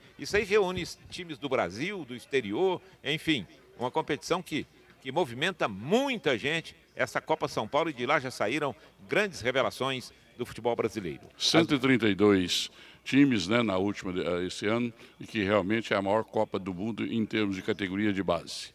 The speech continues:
Speaker 1: Equipes já no gramado, vamos confirmando as escalações, vamos começando. A primeiro, o técnico do Guanabara City, Douglas.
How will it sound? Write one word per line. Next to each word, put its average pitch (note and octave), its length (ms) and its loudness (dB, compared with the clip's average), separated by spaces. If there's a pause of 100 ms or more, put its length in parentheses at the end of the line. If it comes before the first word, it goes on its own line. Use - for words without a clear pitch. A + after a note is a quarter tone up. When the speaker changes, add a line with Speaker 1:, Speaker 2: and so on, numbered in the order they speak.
Speaker 1:
Equipes A3+ 420 2
já A3+ 140 6
no A3 100 0
gramado, G#3+ 480 4
vamos G#3 300 0
confirmando G#3+ 580 2
as F3 100 0
escalações, G3 920 0
vamos F#3+ 240 -2
começando. D#3 680 -2 (180)
A - 100 -6
primeiro, A#3+ 340 4
o F#3 60 0
técnico F3 920 4
do C#3 80 -8
Guanabara D#3 420 4
City, G3+ 320 -4
Douglas. G2+ 680 2